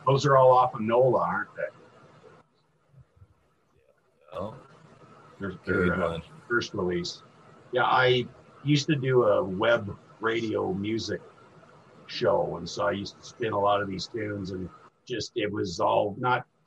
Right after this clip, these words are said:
Speaker 1: for anybody, for any music, just to satisfy myself. And I would listen, and it's like, if, if it was, if it had hot leads and shit, then it was on.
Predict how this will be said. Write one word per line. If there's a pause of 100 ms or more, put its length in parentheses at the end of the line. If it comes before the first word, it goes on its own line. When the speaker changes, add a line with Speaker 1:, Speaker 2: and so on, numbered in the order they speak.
(100)
Speaker 1:
for
anybody,
for
any
music, (340)
just
to
satisfy
myself.
And
I
would
listen,
and
it's
like,
if,
if
it
was, (320)
if
it
had (280)
hot
leads
and
shit,
then
it
was
on.